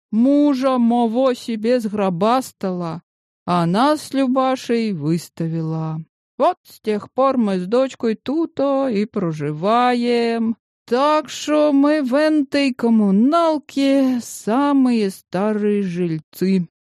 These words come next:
Ну да ничего, скоро тебя вот за дворника. <clears throat> Это я так, о своём. Зинаида ещё какое-то время чай пила, а потом, сославшись на головное недомогание, сбежала к себе.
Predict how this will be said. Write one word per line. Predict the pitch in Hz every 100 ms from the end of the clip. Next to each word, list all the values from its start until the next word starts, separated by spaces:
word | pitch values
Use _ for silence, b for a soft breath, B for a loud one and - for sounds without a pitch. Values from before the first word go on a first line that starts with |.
| _ _ 453
Ну | 508 311
да | 185 160
ничего, | 156 135 - 147 175 254 247 240
скоро | - - 277 208
тебя | - 165 180
вот | 165 170
за | 156 165
дворника. | 160 180 180 175 170 - 165 - _
<clears throat> | - 190 147 - 196 160 - _ _
Это | 208 240 262
я | 220 214
так, | - 170 175 - -
о | 320
своём. | 302 170 151 151 165 170 165 160 156 - _ _ _ _ -
Зинаида | 170 180 185 185 175
ещё | 175 -
какое-то | 175 175 175 170 165
время | 170 170 165
чай | 156 196 220 247
пила, | 240 226 233 220 220 214 214 _
а | -
потом, | - 165 185 180
сославшись | 170 - 185 180 - 170
на | 165 165
головное | 160 165 160 165 170
недомогание, | 165 160 165 160 151 175 233 233 226 220
сбежала | 170 156 156 165 165 165
к |
себе. | - - 156 151 151 151 151 170